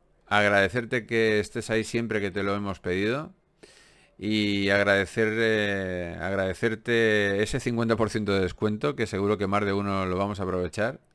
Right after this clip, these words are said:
o veinte por ciento para el resto de los cursos. Y para finalizar, felicitaros por estar ahí en dos años seguidos,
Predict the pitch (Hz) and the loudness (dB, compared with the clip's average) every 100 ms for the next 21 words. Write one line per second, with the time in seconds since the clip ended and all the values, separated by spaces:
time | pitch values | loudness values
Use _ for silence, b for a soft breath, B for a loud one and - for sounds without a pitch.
0 | - 98 101 101 98 92 107 101 92 95 | -10 -6 -4 -4 -6 -6 -6 -6 -4 -2
1 | 92 92 90 101 98 90 - 107 - 151 | -2 -4 -6 -6 -6 -6 -6 -10 -8 -10
2 | - B B B B B B B 101 104 | -12 B B B B B B B -4 0
3 | 107 101 98 98 95 101 98 92 120 123 | 0 0 0 0 0 -2 -4 0 0 0
4 | 135 - - 107 104 101 113 120 139 143 | -4 -14 -4 -2 0 2 4 6 4 -2
5 | - 180 - _ _ _ _ - 95 95 | -12 -20 -20 _ _ _ _ -8 -2 -2
6 | - 110 107 107 113 123 113 - - 90 | 0 2 4 4 2 -4 -10 -18 -16 -8
7 | 92 - 101 98 - 87 98 120 135 - | -6 -6 -6 -6 -4 -2 0 -2 -4 -14